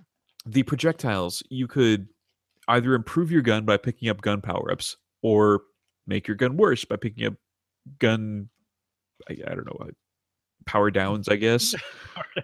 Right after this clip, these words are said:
Speaker 2: downs. <laughs>
Speaker 1: It just, a-, and the power-ups, you, it got to a point where you were, you had a, a three-pronged little thing that if any of those little bits hit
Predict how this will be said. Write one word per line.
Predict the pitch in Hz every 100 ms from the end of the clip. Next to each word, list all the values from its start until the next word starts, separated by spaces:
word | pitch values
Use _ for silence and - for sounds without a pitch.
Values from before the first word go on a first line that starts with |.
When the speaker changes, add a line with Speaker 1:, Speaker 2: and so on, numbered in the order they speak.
| -
Speaker 2:
downs. | 190 - - - - -
<laughs> | 208 - 175 _ - _ _ _ _ _ _ _ _ _ _ - - -
Speaker 1:
It | 156 143
just, | 139 160 - - _ _ _ _ _ _ _ -
a-, | 127 131
and | 147 131 117 - - -
the | 135 135
power-ups, | - 165 156 131 -
you, | 131 131
it | 120
got | 120
to | -
a | 127
point | - 107
where | 101 104
you | 104
were, | 104 101 104
you | 107 104 -
had | 110 104 101 -
a, | 101 98 98 -
a | 104 101 -
three-pronged | - - 131 - - 117 113 107
little | 104 107 107 101 - _ _ _
thing | - 127 110
that | 101 101 - - - _ _ _ _ _
if | 147 147
any | 135 143 160
of | 147
those | 127 131 117
little | 117
bits | 107 110 95 - -
hit | - 135 139